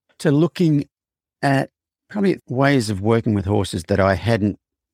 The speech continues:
considered before, 'cause I thought, you know, that was for the crazy cat ladies. Like, the people that can't do anything with horses, yeah, okay, their horse is their good friend or whatever, but they can't do anything with horses, so why would I wanna look at that?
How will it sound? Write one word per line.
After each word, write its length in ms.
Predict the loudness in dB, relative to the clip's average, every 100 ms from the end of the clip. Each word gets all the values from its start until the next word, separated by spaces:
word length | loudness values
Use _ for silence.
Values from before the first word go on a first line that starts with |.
| _ _
considered 460 | -2 0 0 -2 -4
before, 340 | -4 0 0
'cause 180 | 0 -2
I 100 | 0
thought, 260 | 0 0
you 80 | 2
know, 100 | 2
that 120 | 0
was 260 | -2 -8 -16 _ -6
for 120 | -4
the 100 | -4
crazy 340 | -2 0 0 -4
cat 300 | -2 -2 -2
ladies. 380 | -4 -6 -6
Like, 220 | -2 -2 -2
the 80 |
people 320 | 0 0 2 0
that 100 | 0
can't 280 | 0 0
do 120 | 0 2
anything 240 | 2 0
with 100 | 0
horses, 300 | -4 -4 0
yeah, 240 | 2 2
okay, 260 | 0 -2 -2
their 140 | 0
horse 240 | 0 0 -2
is 100 | 0
their 260 | 0 0
good 220 | -2 -6 -4
friend 280 | -2 -2
or 40 | -2
whatever, 380 | -4 -6 -6 -6
but 180 | -4
they 100 | -4
can't 300 | -2 -2 -2
do 100 | 0
anything 240 | 2 2 -2
with 120 | -2
horses, 340 | -6 -4 -6
so 180 | -4 -4
why 160 | -2 -2
would 140 | -2
I 40 | -6
wanna 140 | -8
look 140 | -8
at 100 | -8
that? 220 | -6 -6